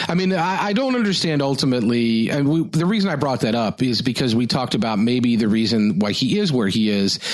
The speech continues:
has something to do with Kim. There were some things in previous seasons, Kansas City Royals, things that, that connected to Kim, uh, that were visible in some of the Gene scenes.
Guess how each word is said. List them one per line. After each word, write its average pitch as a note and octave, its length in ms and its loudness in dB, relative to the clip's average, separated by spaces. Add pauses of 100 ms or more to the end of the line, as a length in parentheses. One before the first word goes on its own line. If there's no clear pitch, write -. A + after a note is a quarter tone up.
(220)
has D3 220 -2
something C3 360 0
to A#2+ 80 0
do A#2+ 140 0
with G#2 180 0
Kim. F#2+ 360 0
There A#2+ 160 -2
were G#2+ 140 2
some G#2+ 360 2
things - 540 -4
in C3+ 100 0
previous B2+ 460 0
seasons, A#2+ 460 2
Kansas B2 380 0
City A#2+ 200 2
Royals, A2+ 720 2
things A#2+ 300 0
that, A2 240 -2
that A#2+ 120 -2
connected A#2 460 0
to - 60 -4
Kim, A2+ 460 0 (360)
uh, A#2+ 80 -4
that B2+ 140 0
were B2+ 100 0
visible B2 480 0
in A2+ 80 0
some - 160 0
of A#2 80 0
the A2 80 0
Gene B2 340 0
scenes. A2+ 440 0